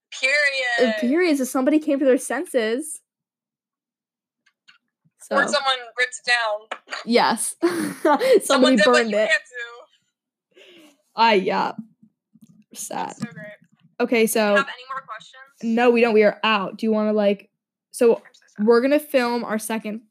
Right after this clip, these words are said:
Speaker 2: the second half of this episode
Speaker 1: Yeah, with
Speaker 2: tomorrow
Speaker 1: Bella.
Speaker 2: with our guest, Bella, all the way from
Speaker 1: I'm so
Speaker 2: Texas.
Speaker 1: excited.
Speaker 2: So,
Speaker 1: Yeehaw.
Speaker 2: yay, yeehaw. She has lots of fun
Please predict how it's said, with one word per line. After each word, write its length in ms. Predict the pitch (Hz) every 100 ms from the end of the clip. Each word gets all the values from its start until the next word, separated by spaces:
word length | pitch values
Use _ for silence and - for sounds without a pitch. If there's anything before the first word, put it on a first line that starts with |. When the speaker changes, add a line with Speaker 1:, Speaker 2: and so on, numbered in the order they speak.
| _
Speaker 2:
the 60 | 208
second 320 | - 214 190
half 260 | 208 202 202
of 20 |
this 140 | 196 -
episode 640 | 190 190 196 185 180 190 _ _ _ _ _ _
Speaker 1:
Yeah, 80 | 247 254 233
with 140 | 208 -
Speaker 2:
tomorrow 400 | 214 214 196 170 156
Speaker 1:
Bella. 240 | 180 202 -
Speaker 2:
with 240 | 208 202 -
our 120 | 214 202
guest, 460 | 208 208 214 - _ _ _ -
Bella, 500 | 220 220 196 214 302 _ _ _ _ -
all 120 | 220
the 60 | 233
way 60 |
from 100 | 240
Speaker 1:
I'm 40 | 269
so 40 | 247
Speaker 2:
Texas. 300 | 220 254 226
Speaker 1:
excited. 200 | 262 262 240 220 _ _ _ _ _ _ _ _ _ _ _
Speaker 2:
So, 220 | - -
Speaker 1:
Yeehaw. 440 | 220 196 202 - - -
Speaker 2:
yay, 680 | 202 196 233 349 302 302 320 254 233
yeehaw. 360 | 247 233 214 254
She 340 | - 214 208 214
has 200 | 208 208
lots 220 | 202 -
of 60 | 202
fun 340 | 196 185 190